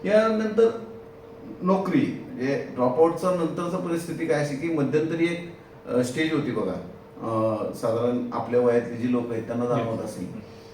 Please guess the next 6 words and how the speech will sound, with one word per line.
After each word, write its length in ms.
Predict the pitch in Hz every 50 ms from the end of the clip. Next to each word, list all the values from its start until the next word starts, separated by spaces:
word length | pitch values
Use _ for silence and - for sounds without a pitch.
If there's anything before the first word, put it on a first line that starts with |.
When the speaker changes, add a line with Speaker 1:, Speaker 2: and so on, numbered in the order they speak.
| - - - - - -
Speaker 1:
की 340 | 175 175 175 175 175 175 - - - - - - - - - - - - - - - - - -
सामाजिक 520 | - - 131 131 139 143 143 151 147 156
परिस्थिती 380 | 156 151 143 - 151 135 147 151
बदलली 440 | 143 143 131 135 143 143 139 147 160
आणि, 420 | 156 139 135 139 139 139 139 139
अ, 60 | 135